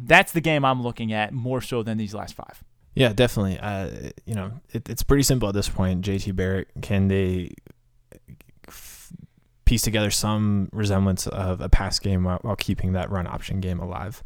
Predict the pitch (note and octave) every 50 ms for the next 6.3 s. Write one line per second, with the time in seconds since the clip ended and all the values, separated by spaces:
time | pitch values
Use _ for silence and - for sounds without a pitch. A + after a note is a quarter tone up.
0 | - - - _ _ - - F#2+ F#2 F2 F2 F2 - - G2+ G2 F2+ F2 F2 E2
1 | - - - - G#2+ G2+ F#2 - - F#2 F#2 F#2 G#2+ G2 F#2+ - - G2+ F#2+ -
2 | - G2+ F#2 - - _ _ _ _ - - _ _ _ - - D#3+ - - -
3 | - - - G#2 G2+ F#2+ G2 G#2 F#2+ F#2+ - - - G#2+ G2+ F2+ - - - G#2+
4 | G#2+ G#2 G2+ G2+ - F#2+ F#2 F2+ F#2+ G2 F#2+ F#2+ F2+ G#2 G2 F#2 G2 F#2+ F#2 F#2
5 | F#2 E2 - F#2 F2 G2 F#2 F2 F2+ - - F#2 G#2 - - G#2+ - A#2+ A#2 A#2
6 | A2 - F#2 F2+ F#2 -